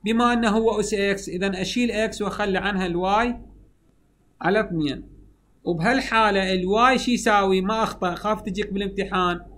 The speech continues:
اخدعك اجيب لك اكس هنا، واقعا لان هون انقلب للواي لازم يصير عندك الواي.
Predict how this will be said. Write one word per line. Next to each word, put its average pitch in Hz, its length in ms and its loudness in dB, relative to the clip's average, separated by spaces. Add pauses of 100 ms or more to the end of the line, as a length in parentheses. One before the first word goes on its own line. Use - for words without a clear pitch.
(200)
اخدعك 208 460 0
اجيب 202 220 0
لك 196 200 0
اكس 214 280 -2
هنا، 147 400 -2 (200)
واقعا 202 420 0
لان 190 260 0
هون 196 160 0
انقلب 202 420 -2
للواي 202 280 2
لازم 190 220 0
يصير 180 180 -4
عندك 190 260 -2
الواي. 151 440 0